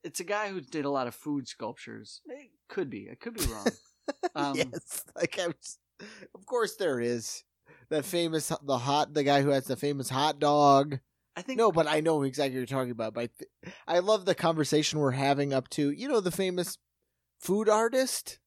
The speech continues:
Speaker 1: It is,
Speaker 2: Like,
Speaker 1: though,
Speaker 2: yeah,
Speaker 1: like,
Speaker 2: it
Speaker 1: that's, like, su-, like, that's, um, basically considered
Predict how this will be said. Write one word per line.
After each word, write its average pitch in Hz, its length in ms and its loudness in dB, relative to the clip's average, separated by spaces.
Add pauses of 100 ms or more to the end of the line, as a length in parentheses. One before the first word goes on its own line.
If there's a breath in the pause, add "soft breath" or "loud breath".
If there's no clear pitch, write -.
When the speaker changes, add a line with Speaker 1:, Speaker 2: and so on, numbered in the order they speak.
Speaker 1:
It 226 280 -4
is, 220 380 -8
Speaker 2:
Like, 190 140 -2
Speaker 1:
though, - 60 -6
Speaker 2:
yeah, - 100 2
Speaker 1:
like, 156 100 -4 (100)
Speaker 2:
it 175 60 -20 (500)
Speaker 1:
that's, 156 480 -4
like, 175 240 -6
su-, - 320 -8
like, 147 240 -4
that's, 165 360 -2 (280)
um, 127 440 -6 (120)
basically 139 720 -6 (920)
considered 123 800 -8